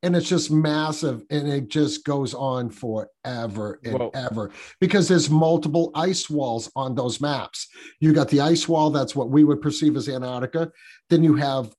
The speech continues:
Speaker 1: continents there, and then there's another ice wall, and so on and so forth. It just goes on. Well, I won't say forever, but, you know, it's just, it's like, like, like they say, uh, that we're on an infinite plane, right? Like, infinite to me, when I learned in math class, like, infinite's forever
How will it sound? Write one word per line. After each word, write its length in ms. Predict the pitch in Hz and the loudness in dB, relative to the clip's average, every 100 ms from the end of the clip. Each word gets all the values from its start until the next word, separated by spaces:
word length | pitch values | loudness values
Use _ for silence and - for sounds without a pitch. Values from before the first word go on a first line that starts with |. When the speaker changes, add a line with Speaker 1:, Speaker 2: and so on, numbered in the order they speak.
| - | -12
Speaker 1:
continents 580 | 151 139 - 131 120 - | -6 -6 -4 -4 -6 -6
there, 420 | 131 151 180 - - - 147 | -2 0 -2 -6 -20 -10 -2
and 100 | 139 | 0
then 80 | |
there's 160 | 139 123 | 0 0
another 420 | 131 127 123 135 127 | -2 -2 -2 -2 -2
ice 280 | 131 139 | -6 -6
wall, 280 | 139 135 151 | -4 -2 -2
and 120 | 147 | -4
so 220 | 123 - 139 | -4 -2 -2
on 100 | 127 | -4
and 120 | 123 | -4
so 160 | 170 | -4
forth. 240 | 151 120 117 | -4 -6 -6
It 80 | 110 | -6
just 200 | 151 151 | -6 -4
goes 280 | 135 113 | -6 -4
on. 400 | 139 127 127 123 - | -4 -4 -6 -8 -6
Well, 160 | 170 | -2
I 60 | 165 | 0
won't 200 | 170 151 | 0 0
say 120 | 131 | -4
forever, 460 | - - 151 123 127 | -6 -6 -4 -2 -4
but, 220 | 113 101 _ - - _ | -4 -8 _ -20 -20 _
you 80 | 202 | 2
know, 120 | 147 | 4
it's 200 | 170 151 | 4 4
just, 180 | 175 151 | 2 0
it's 220 | 151 - | -2 0
like, 260 | 160 151 131 127 - | 0 0 -4 -10 -8
like, 320 | 156 165 156 | -4 -4 0
like 200 | 170 165 | 0 2
they 140 | 180 | 2
say, 560 | 165 - 185 180 175 151 - _ _ 165 | 0 0 0 2 2 0 -8 _ _ -6
uh, 440 | 156 156 151 151 | -2 0 0 0
that 180 | 156 160 | 0 2
we're 220 | 151 151 | 0 0
on 220 | 156 160 | -2 -2
an 120 | 151 - | -2 -2
infinite 680 | 170 160 151 160 147 - - | -2 -2 -4 -4 -4 -4 -10
plane, 340 | 165 151 110 | -6 -4 -4
right? 200 | 131 151 | -2 -2
Like, 240 | 147 151 | 0 -2
infinite 520 | 151 214 226 202 160 143 | -2 -4 -2 -4 -4 -6
to 100 | 170 | -4
me, 240 | 180 180 | -2 0
when 120 | 151 135 | -2 -4
I 80 | 143 | -4
learned 320 | 151 151 151 | -2 -2 -4
in 120 | 117 | -8
math 240 | 143 170 | -8 -8
class, 480 | - 139 - 117 120 | -8 -12 -6 -6 -4
like, 140 | 113 123 | -4 -4
infinite's 380 | 180 220 180 | -4 -4 -6
forever 420 | - 143 160 90 | -6 -4 -4 -6